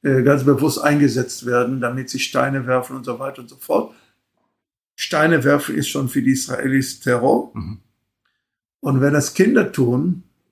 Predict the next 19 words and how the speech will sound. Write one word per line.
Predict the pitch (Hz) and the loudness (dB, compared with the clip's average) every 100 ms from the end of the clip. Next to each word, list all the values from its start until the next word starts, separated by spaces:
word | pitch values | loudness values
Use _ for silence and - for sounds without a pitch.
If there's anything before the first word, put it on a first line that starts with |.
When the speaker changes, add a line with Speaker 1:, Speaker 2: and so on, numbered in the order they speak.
| _ | _
Speaker 1:
die | 131 143 139 | 0 2 4
auch | 135 135 | 2 -2
von | - 139 | -4 -2
den | 135 139 | -2 -2
Eltern | 143 143 143 139 127 | -2 0 0 0 0
gutiert | 131 - 170 175 | -4 0 2 2
sind | 160 131 | 0 -2
und | 135 | -4
so | 123 117 | -2 -2
weiter, | 127 160 190 | 0 0 2
dann | 160 147 | 0 2
ist | 147 | 2
es | 147 | 0
sozusagen | 151 143 135 135 139 | -4 -4 -4 -2 0
die | 135 | -2
Verantwortung | - 139 147 143 135 | -2 -6 -4 -4 -4
der | 143 135 | -2 -2
palästinensischen | 135 135 - 131 135 135 127 - | -2 -2 -4 -6 -6 -6 -6 -6
Eltern, | - 175 - 131 151 | -4 -2 2 0 0